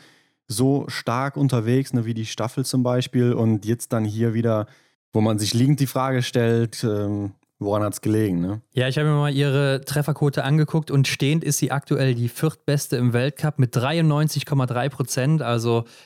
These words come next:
Speaker 2: hat er nur drei Schüsse daneben gesetzt. Liegend ist sie bei vierundsechzig Prozent, hat da insgesamt sechzehn Schüsse von fünfundvierzig
Speaker 1: Mhm.
Speaker 2: daneben gesetzt. Also da siehst du mal den Unterschied bei ihr.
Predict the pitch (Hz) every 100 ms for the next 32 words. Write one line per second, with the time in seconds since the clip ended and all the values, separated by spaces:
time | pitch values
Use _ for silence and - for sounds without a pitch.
0 | - 127 135 131 123 117 131 151 - 147
1 | 147 127 123 139 156 135 143 - - 131
2 | 170 233 151 107 101 - - _ _ _
3 | _ _ _ - 135 156 131 123 127 -
4 | - 190 175 135 135 147 - 131 - 120
5 | - 151 120 123 151 _ _ _ _ -
6 | 135 123 113 135 - 131 123 120 127 -
7 | 120 180 - 160 143 - 170 - 131 170
8 | 165 - 127 - 147 135 110 143 104 127
9 | 127 120 151 113 107 104 135 - _ _
10 | _ _ - 107 113 110 117 135 123 113
11 | 107 120 143 113 - 104 107 104 110 151